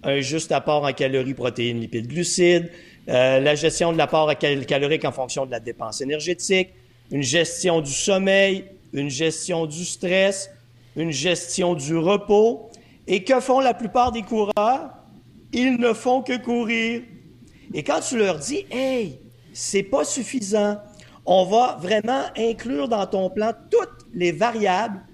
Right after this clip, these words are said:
qui vont te permettre de te propulser », qu'est-ce qu'ils font ? Ils veulent courir. Ils veulent pas gérer leur alimentation.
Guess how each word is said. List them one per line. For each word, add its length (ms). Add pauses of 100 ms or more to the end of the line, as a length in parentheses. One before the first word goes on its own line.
(300)
qui 100
vont 180
te 120
permettre 480
de 100
te 120
propulser », 1040 (480)
qu'est-ce 320
qu'ils 240
font ? 600 (1040)
Ils 160
veulent 260
courir. 560 (1300)
Ils 80
veulent 280
pas 160
gérer 280
leur 160
alimentation. 960